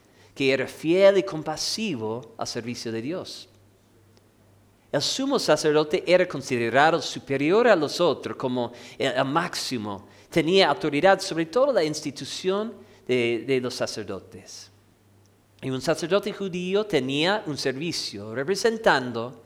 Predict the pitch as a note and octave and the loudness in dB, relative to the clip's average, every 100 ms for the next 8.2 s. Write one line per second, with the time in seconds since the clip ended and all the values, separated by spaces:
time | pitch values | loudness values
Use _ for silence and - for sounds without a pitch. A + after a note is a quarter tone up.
0 | _ _ _ _ _ _ - A#2+ C3+ E3+ | _ _ _ _ _ _ -4 0 0 0
1 | D3+ A2 A2 G#2+ G#2+ - F#3 D3+ G2 F#2 | 0 0 -2 -2 -2 0 2 2 0 -10
2 | G2 B2 _ _ _ _ - A#2 A#2 A2+ | -10 -14 _ _ _ _ -6 -6 -4 -4
3 | A#2 D3+ - - - _ _ _ _ _ | -2 -4 -4 -12 -16 _ _ _ _ _
4 | _ _ _ _ _ _ _ _ - B2 | _ _ _ _ _ _ _ _ -2 -2
5 | B2+ B2+ B2 C#3+ E3+ C#3 D#3+ D#3+ E3 E3 | -2 -6 2 4 4 2 0 -2 -2 -6
6 | D3 C#3+ G#2+ G2+ G#2 - D#3+ F#3+ E3+ C3+ | -8 -6 -6 -6 -6 -4 -2 0 0 0
7 | A2+ A2 D3 C3 B2+ B2 - F#3 D#3 B2 | -4 -6 -4 -2 -2 -6 -10 -2 2 2
8 | A#2+ B2 | 0 -6